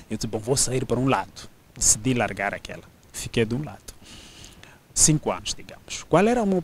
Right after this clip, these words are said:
teste? O que, que eu queria perceber na igreja? Porque no curandeiro sempre diz assim, "Se tu deixar-te ir, alguma coisa de errado vai acontecer contigo. Ou vais ter acidente, vais morrer, vais ter problemas, não sei quantos."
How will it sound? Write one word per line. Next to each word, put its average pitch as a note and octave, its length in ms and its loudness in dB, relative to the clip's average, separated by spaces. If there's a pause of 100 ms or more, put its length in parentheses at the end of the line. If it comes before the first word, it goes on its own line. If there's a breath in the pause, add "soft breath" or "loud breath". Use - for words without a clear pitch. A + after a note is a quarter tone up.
teste? - 420 2
O G2+ 40 -12
que, - 100 -6
que - 100 0
eu A2 60 2
queria C#3+ 300 2
perceber G#2+ 480 -2
na F#2 120 -10
igreja? F2+ 460 -6
Porque - 220 -4
no D#3 260 4
curandeiro C3 440 0
sempre B2+ 300 -4
diz A2 220 -6
assim, G2+ 240 -2
"Se - 160 -2
tu - 160 0
deixar-te B2+ 760 6
ir, F3 320 2 (680)
alguma A2 400 -2
coisa G#2 300 0
de F#2 100 -10
errado G#2+ 220 -4
vai G#2+ 100 0
acontecer G#2+ 400 -4
contigo. D#3 500 -2
Ou - 140 -6
vais - 140 -2
ter G#2 120 -6
acidente, G3+ 540 6
vais G2 160 -4
morrer, G3+ 380 6
vais C#3 120 4
ter C#3 100 -2
problemas, G#3 520 4
não A#2+ 100 -2
sei - 180 -4
quantos." - 420 -6